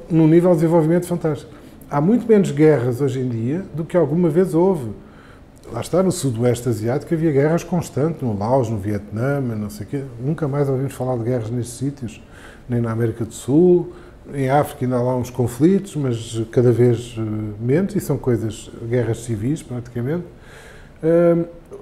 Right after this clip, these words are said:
o, as pessoas nunca viveram tantos anos como viveram agora, o progresso da medicina, eh, foi fantástico, e, e então eu sou um otimista, eu olho para as coisas e digo assim, "Porra, evoluímos,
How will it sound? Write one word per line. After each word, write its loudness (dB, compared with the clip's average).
o, 2
as 6
pessoas 4
nunca 4
viveram 2
tantos 0
anos 0
como -6
viveram -2
agora, 0
o 0
progresso 4
da -2
medicina, -4
eh, -4
foi 2
fantástico, -2
e, 2
e 6
então 4
eu 2
sou -4
um 2
otimista, 2
eu 4
olho 6
para 0
as -2
coisas 2
e -4
digo 0
assim, -2
"Porra, -4
evoluímos, 4